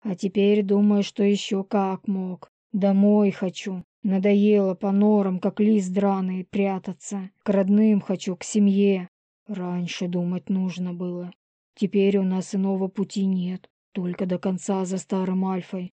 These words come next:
Думаешь, молодой простит? Он же бешеный.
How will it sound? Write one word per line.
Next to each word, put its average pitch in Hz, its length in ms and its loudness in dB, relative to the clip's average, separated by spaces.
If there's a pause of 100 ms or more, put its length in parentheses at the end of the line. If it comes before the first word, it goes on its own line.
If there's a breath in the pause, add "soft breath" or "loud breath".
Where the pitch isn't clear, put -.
(300)
Думаешь, 190 480 2
молодой 185 400 -2
простит? 190 640 -6 (320 soft breath)
Он 180 220 -2
же 180 140 -2
бешеный. 180 760 -2